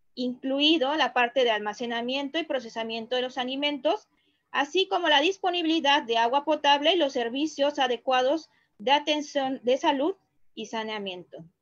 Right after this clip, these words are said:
Entonces, estos tres pilares son súper importantes para poder obtener una seguridad alimentaria.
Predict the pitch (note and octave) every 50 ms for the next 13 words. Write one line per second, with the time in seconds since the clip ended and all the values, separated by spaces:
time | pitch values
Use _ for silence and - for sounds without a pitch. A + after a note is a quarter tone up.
0 | _ _ _ _ _ _ _ _ _ _ _ _ - A3+ A3 G#3 B3 B3 A#3+ A#3+
1 | B3+ C4+ D#4 - _ _ _ _ - - - _ - A3+ B3+ B3+ - C4+ C4+ C4+
2 | - - C4 C#4 E4 D#4 - - D4+ C4+ A#3 A3+ A3+ B3 B3+ B3+ - B3+ B3 B3
3 | B3 - - E4+ D#4+ - D#4 D4+ C#4+ C4+ B3 B3 A#3 B3 - B3+ B3 B3 C#4+ F4
4 | F4 - - B3+ A3+ G#3+ G#3+ - A3+ A3 G#3+ G#3+ A#3 A#3+ - - B3+ A3+ A3 A#3
5 | C4 C#4+ D4 - - _ _ - B3+ C4 C4+ C#4+ D4 D4+ D4 - - - - A#3+
6 | A3 G#3+ G#3 G#3+ G#3 G#3+ G#3+ A3 A3+ A#3 A#3+ A#3+ B3+ B3 B3 B3+ D4 D4 C#4+ B3+
7 | B3+ C4+ D4 -